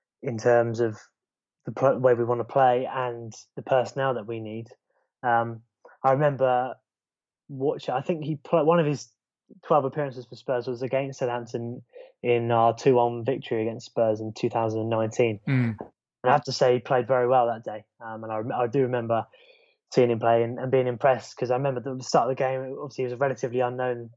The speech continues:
Speaker 1: to Southampton fans at the time, maybe to s-, some Spurs fans. So we were sort of thinking, "Oh, we could target him on the day," but he, he, he was very good. And,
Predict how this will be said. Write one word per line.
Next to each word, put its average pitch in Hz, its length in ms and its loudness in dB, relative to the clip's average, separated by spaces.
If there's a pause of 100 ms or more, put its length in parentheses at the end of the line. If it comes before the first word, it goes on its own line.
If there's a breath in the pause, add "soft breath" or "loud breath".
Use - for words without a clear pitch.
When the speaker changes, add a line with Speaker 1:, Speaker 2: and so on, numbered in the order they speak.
(140)
Speaker 1:
to 120 100 -4
Southampton 123 420 0
fans 110 260 0
at 110 120 -10
the - 40 -20
time, 113 180 -2
maybe 120 260 0
to 107 100 -14
s-, - 140 -20 (120)
some 117 160 -14
Spurs 127 500 2
fans. 107 340 -14 (540 loud breath)
So 131 120 0
we 120 140 6
were 120 280 6
sort 131 240 2
of 113 60 -16
thinking, 117 200 -8
"Oh, 120 100 4
we 120 100 2
could 113 120 -4
target 135 380 4
him 143 220 0
on 123 100 -6
the 117 60 -8
day," 123 240 0
but 135 140 -4
he, 135 100 -8 (180)
he, 147 200 -6 (380)
he 156 100 -4
was 147 100 -2
very 170 220 6
good. 175 240 4
And, 131 200 -6